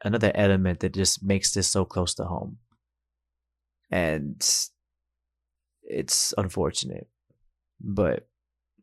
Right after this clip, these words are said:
I'm just gonna read off some of these names, uh, pretty quickly so we can just pay respects, um,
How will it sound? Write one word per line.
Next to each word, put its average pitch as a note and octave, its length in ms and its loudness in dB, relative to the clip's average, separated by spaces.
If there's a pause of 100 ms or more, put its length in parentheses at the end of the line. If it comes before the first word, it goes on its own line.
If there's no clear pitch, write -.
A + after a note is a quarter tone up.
(160)
I'm G#2+ 140 2
just G2+ 180 2
gonna G2 200 2
read F#2+ 200 2
off F2+ 140 2
some F#2+ 200 0
of F2+ 60 2
these F2+ 180 0
names, F2 560 -2
uh, E2+ 200 -2
pretty F#2+ 200 -4
quickly F2+ 440 -4
so F2+ 180 -4
we F2+ 140 0
can F2 260 -2 (480)
just - 380 0
pay B2 160 8
respects, G2 720 4 (420)
um, A#1+ 460 -4